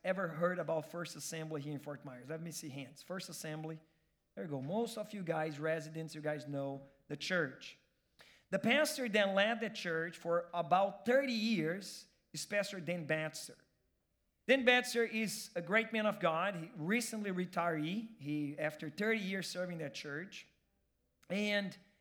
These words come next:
uh, from all the hundreds of pastors in Southwest Florida, the only one, the only one that sent condol-, condolences,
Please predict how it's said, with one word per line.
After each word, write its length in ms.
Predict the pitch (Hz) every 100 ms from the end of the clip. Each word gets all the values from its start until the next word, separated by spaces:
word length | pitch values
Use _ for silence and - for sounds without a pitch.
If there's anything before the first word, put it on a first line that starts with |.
| _ _ _ _ _ -
uh, 280 | 190 190 185 - -
from 440 | - 226 214 - - 240
all 640 | 247 277 302 302 302 285
the 320 | 208 208 170 - - _ _ -
hundreds 540 | - 226 277 233 214 175
of 160 | 175 254
pastors 680 | 196 214 214 - 170 156 - -
in 140 | 175
Southwest 560 | - 180 170 165 - -
Florida, 300 | 190 175 147
the 220 | 156 208 -
only 460 | 247 359 427 392
one, 540 | 254 170 151 131 139 240 - _ _ -
the 80 | -
only 260 | 190 262 269
one 420 | 170 139 147 185 - _ _ _ _
that 260 | 170 175 175
sent 800 | - - 226 240 254 269 269 - - _ _
condol-, 600 | - 220 240 240 196 165 170 -
condolences, 1000 | 202 220 196 170 170 180 196 170 -